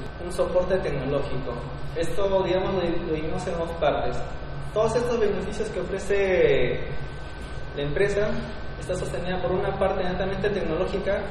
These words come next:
y otra que es un soporte humano. La parte tecnológica es lo que es plataformas de última generación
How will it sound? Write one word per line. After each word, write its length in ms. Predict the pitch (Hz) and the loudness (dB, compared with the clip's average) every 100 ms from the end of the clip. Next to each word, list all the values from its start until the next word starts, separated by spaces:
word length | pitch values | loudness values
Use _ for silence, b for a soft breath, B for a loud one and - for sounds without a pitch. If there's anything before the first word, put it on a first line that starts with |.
| - 139 | -4 -2
y 60 | |
otra 240 | 131 139 139 | -2 0 -2
que 80 | 143 | -2
es 180 | 143 - - - | -4 -6 -6 -4
un 80 | 139 | -4
soporte 380 | 139 139 151 135 | -4 -4 -2 -2
humano. 300 | 180 180 - - - - - - - - - - - - | -2 -2 -2 -4 -6 -8 -8 -10 -8 -8 -6 -6 -6 -4
La 80 | 139 | -2
parte 200 | 180 214 | 0 0
tecnológica 720 | 214 202 202 214 202 190 190 | 0 -2 0 0 0 0 2
es 300 | 202 - - | 2 -2 -2
lo 140 | 156 139 | -2 -2
que 80 | 170 | -4
es 80 | |
plataformas 1040 | - 185 143 143 143 190 196 190 190 202 - - - - | -2 -2 2 2 6 6 6 4 2 0 -2 -4 -4 -4
de 100 | 139 | -2
última 360 | 143 160 165 151 | -2 -2 -2 -2
generación 640 | 135 127 131 139 190 190 | -2 0 2 2 2 2